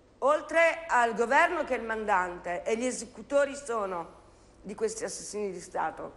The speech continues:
le banche, l'Agenzia delle, de-, delle Entrate, Equitalia, l'inps, adesso è subentrata una razza peggiore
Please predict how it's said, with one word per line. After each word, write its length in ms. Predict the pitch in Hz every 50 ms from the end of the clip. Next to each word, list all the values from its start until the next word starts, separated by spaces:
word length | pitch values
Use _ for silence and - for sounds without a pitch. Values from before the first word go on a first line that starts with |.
| -
le 180 | - 202 214 220
banche, 380 | 208 240 - 233 214 202 - 175
l'Agenzia 480 | 180 185 175 196 202 196 - 208 202
delle, 180 | 196 202 202 190
de-, 720 | 190 - 208 196 190 208 208 196 190 190 190 185 185 185
delle 160 | 180 190 190
Entrate, 580 | 196 196 190 - 214 202 185 170 - - 165 - - - - - - - -
Equitalia, 840 | - - 208 - 220 - - 233 220 208 185 180 160 107 127 170 - - -
l'inps, 640 | - 247 254 233 226 208 175 - - - 175 185 208 208 - - - - - - - - - - - - - - -
adesso 960 | - 233 254 262 269 311 294 254 220 - - - - - 196 190 185 - -
è 160 | - - 214 220
subentrata 580 | 220 - 233 220 233 226 233 240 220 220 208
una 160 | 202 208 208
razza 360 | 220 247 302 302 - - 277 269
peggiore 680 | - 220 202 180 170 208 202 190 180 175 175 170 170